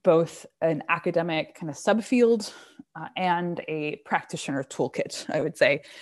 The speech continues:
On the scholarly side of things, it's the theory of how the environment, conflict, and cooperation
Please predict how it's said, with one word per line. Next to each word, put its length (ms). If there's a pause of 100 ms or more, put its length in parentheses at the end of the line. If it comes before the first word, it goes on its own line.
(180)
On 420
the 120
scholarly 480
side 240
of 100
things, 340
it's 360
the 100
theory 600
of 280
how 800
the 180
environment, 600
conflict, 440
and 80
cooperation 880